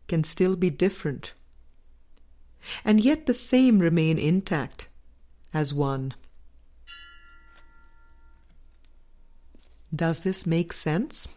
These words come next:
Can it be understood? This course is easy just because it makes no compromise. Yet it seems difficult to choose,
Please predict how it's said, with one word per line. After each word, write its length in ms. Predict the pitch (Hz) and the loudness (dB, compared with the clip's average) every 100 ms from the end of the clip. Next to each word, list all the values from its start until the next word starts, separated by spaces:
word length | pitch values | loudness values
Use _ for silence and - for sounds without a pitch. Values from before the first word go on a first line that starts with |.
| - - - - - - - - - - - - - | -20 -20 -20 -20 -20 -20 -20 -20 -20 -20 -20 -20 -2
Can 160 | 185 | 2
it 140 | 208 180 | 4 4
be 120 | 208 | 2
understood? 640 | 165 170 151 - 165 226 - - - - - - - - - - - - - - - - _ - | 4 2 0 0 0 0 -6 -18 -20 -20 -20 -20 -20 -20 -20 -20 -20 -20 -20 -20 -20 -20 _ 0
This 220 | 202 285 | 2 2
course 380 | - 294 294 - | 2 0 0 -2
is 240 | - 196 - | -2 -4 -4
easy 540 | - 220 214 - 147 - - - - - - - - | 0 4 4 2 -2 -8 -18 -20 -20 -20 -20 -20 -14
just 380 | - 262 262 - | -8 -4 -4 -2
because 360 | 180 - 170 175 | -2 2 2 0
it 160 | 165 | 0
makes 340 | 165 165 - - | 0 0 -2 0
no 180 | 180 | 2
compromise. 920 | 226 - 285 - 196 165 147 135 - - - - - - - - - _ - - - | 0 -2 -8 -2 -2 0 -2 -4 -4 -6 -14 -20 -20 -20 -20 -20 -20 _ -20 -20 -12
Yet 220 | 160 160 | 0 0
it 120 | 151 135 | 0 -2
seems 560 | - 196 185 185 165 | -2 2 2 2 0
difficult 540 | 147 170 - 160 151 151 | -2 -2 -4 -2 -2 -2
to 220 | - 151 | -8 -12
choose, 640 | - - 214 185 151 - | -6 -2 0 0 0 -4